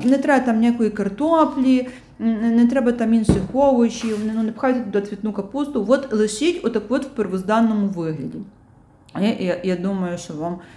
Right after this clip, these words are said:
дуже навіть сподобається. Все. Можете не дякувати. <laughs> Я альтруїстка. Ну, а воно вже там нехай собі вариться. О, от буквально якихось, я знаю,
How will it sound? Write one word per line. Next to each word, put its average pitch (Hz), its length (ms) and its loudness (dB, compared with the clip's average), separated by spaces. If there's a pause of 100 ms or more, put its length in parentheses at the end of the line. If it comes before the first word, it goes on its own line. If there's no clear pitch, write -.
(160)
дуже 196 360 -4
навіть 165 320 -4
сподобається. - 880 -10 (520)
Все. - 100 -12 (840)
Можете 196 340 -6
не 190 80 -2
дякувати. 160 640 -6 (240)
<laughs> - 240 -10
Я 208 300 0
альтруїстка. 185 800 -2 (280)
Ну, 233 180 -4 (140)
а 170 60 -10
воно 180 200 -4
вже 190 180 -10
там 175 100 -6
нехай 156 260 -6
собі 156 220 -14
вариться. - 480 -14 (760)
О, 269 120 6 (340)
от 262 60 2
буквально 359 500 2
якихось, 294 460 0
я 254 80 -2
знаю, 254 440 0